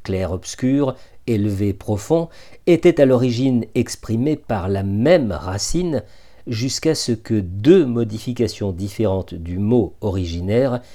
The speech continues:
aient séparé les deux significations. Des restes de ce double sens originel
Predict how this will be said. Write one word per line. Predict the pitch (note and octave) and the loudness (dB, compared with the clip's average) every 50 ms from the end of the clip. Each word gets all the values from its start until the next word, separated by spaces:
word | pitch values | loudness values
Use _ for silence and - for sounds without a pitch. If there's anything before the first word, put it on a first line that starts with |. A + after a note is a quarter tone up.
| - - - - | -20 -20 -14 -6
aient | - A#2 A#2+ C3 A#2+ - - | -2 0 0 0 0 -2 -6
séparé | - - - - C3+ A#2 - - G2 E2 E2 F2 G2+ A2 - - - | -8 -6 -2 0 0 0 0 -2 -4 -4 -4 -4 -4 -4 -6 -8 -10
les | B2 A#2+ G#2 G2 F2+ | -8 -6 -4 -4 -4
deux | D#2+ E2+ F#2+ G2 | -4 -6 -8 -8
significations. | - - - F2+ F2 E2 - - E2 D#2 - C#2+ - - - - - - - - - - - - - - - - - - - - - - - - - - - - - - | -8 -8 -10 -10 -10 -10 -10 -12 -12 -12 -12 -12 -14 -14 -18 -20 -20 -20 -20 -20 -20 -20 -20 -20 -20 -20 -20 -20 -20 -20 -20 -20 -20 -20 -20 -20 -20 -20 -20 -20 -16 -12
Des | - G2+ G#2 A#2 A#2 A2+ G#2+ | -6 -2 2 2 4 4 2
restes | G2 G#2+ D3 F3+ - - - - - - - - - - - | 4 4 4 4 2 0 -8 -12 -16 -18 -20 -20 -20 -20 -16
de | - G#2+ G#2+ G#2+ | -8 -6 -4 -4
ce | G#2+ - - | -4 -2 -4
double | A2 G2+ G#2+ A#2+ A#2 A2 A2 G#2 | -4 -2 -2 -2 -2 -2 -4 -4
sens | G2+ - B2 B2 B2 - | -4 -4 -4 -4 -4 -2
originel | A2 G2+ G#2 G2+ G2 G2 G2+ G2+ A2+ C#3 D#3+ E3 D3 - | -2 -2 -2 -2 -2 -2 -2 -2 0 0 0 -2 -2 -4